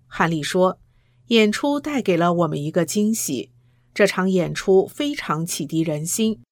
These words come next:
无论是在情感方面，还是在神性理念方面，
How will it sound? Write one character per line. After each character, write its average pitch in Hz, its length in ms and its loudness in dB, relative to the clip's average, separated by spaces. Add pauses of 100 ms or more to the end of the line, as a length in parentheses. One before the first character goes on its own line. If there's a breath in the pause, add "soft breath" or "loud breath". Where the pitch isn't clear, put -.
(200)
无 185 120 4
论 190 240 6
是 175 160 -2
在 170 240 0
情 156 240 -6
感 156 220 -4
方 185 240 2
面， 190 300 2 (180)
还 214 160 0
是 262 140 -2
在 226 260 0
神 160 300 -2
性 220 340 -2
理 170 200 -4
念 202 260 0
方 170 260 -2
面， 170 320 -2